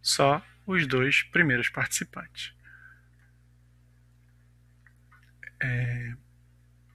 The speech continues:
s-, você também tem um relatório que você verá, então, todos os participantes do curso. E aqui é uma opção que é possível também, né, é você reiniciar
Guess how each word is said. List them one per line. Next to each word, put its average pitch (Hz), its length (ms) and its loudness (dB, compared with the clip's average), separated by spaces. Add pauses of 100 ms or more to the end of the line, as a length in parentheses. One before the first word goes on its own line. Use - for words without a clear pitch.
(160)
s-, - 580 0 (180)
você 143 240 -2
também 160 260 4
tem 147 180 4
um 139 120 2
relatório 170 640 4
que - 140 -8
você 180 260 -2
verá, 170 520 6
então, 170 360 -2 (160)
todos 196 680 0
os 180 160 -2
participantes - 880 -2 (480)
do 147 160 -2
curso. - 560 -8 (640)
E 151 100 6
aqui 226 320 4
é 214 40 2
uma 160 160 2
opção 135 520 0 (720)
que 123 240 -4
é 123 80 0
possível 156 640 2
também, 123 480 2
né, 160 180 2 (480)
é 151 80 6
você 185 680 4 (580)
reiniciar 170 960 6